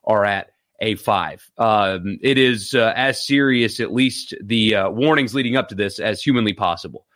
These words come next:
Uh, it's pretty, pretty, pretty ugly. At least that's the way it looks from here.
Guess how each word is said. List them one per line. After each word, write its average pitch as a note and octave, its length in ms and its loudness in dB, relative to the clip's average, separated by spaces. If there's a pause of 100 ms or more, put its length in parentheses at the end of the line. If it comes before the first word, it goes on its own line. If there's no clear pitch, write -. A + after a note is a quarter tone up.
(440)
Uh, - 240 -4
it's A2+ 280 -2
pretty, - 500 -2
pretty, B2+ 480 -2
pretty A#2+ 400 -2
ugly. F2 380 -2
At C#2+ 80 -6
least G#2 200 -2
that's G#2 200 0
the G#2+ 80 -2
way G2+ 160 2
it - 80 0
looks G2 400 -2 (720)
from A#2 320 0
here. F#2+ 500 0